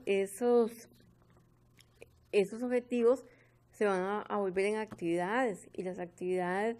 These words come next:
yo las voy a presupuestar también y les voy a incorporar recursos. O sea, esa lógica es la que yo quiero y me sentiría muy satisfecha que ustedes hayan captado toda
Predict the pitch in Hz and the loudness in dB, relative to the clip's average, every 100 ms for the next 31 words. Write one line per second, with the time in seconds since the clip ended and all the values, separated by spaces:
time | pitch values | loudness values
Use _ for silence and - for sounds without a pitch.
0 | - - - 196 185 202 185 196 190 196 | -12 -20 -8 0 0 0 -2 -2 -2 -2
1 | 202 196 - 196 196 180 180 175 - 196 | -2 -4 -4 -6 -6 -8 -6 -6 -4 -4
2 | 214 - 175 175 196 208 180 170 175 180 | -2 -4 -2 -2 -2 -2 -4 -6 -4 -4
3 | 185 - - 180 180 180 190 - 233 247 | -4 -8 -6 -2 -2 -2 -6 -2 0 0
4 | 240 175 185 196 - - - 247 311 285 | -4 -8 -4 -4 -4 -12 -4 -2 0 2
5 | 285 285 277 277 240 240 240 226 226 233 | 4 4 2 0 2 0 -4 -6 -6 2
6 | 240 220 - - - - _ _ - 202 | 4 4 -4 -16 -20 -20 _ _ -4 -2
7 | 196 190 - - 196 202 185 208 220 220 | 0 -2 -4 -12 -12 -8 0 2 2 0
8 | 220 233 233 220 208 208 202 185 - 190 | -2 -4 -4 -2 -2 -4 -10 -12 -8 -6
9 | 190 208 202 202 202 190 180 - 208 202 | -4 -4 -4 -6 -8 -10 -10 0 2 2
10 | 202 196 185 180 185 190 180 | 0 -4 -4 -4 -4 -6 -8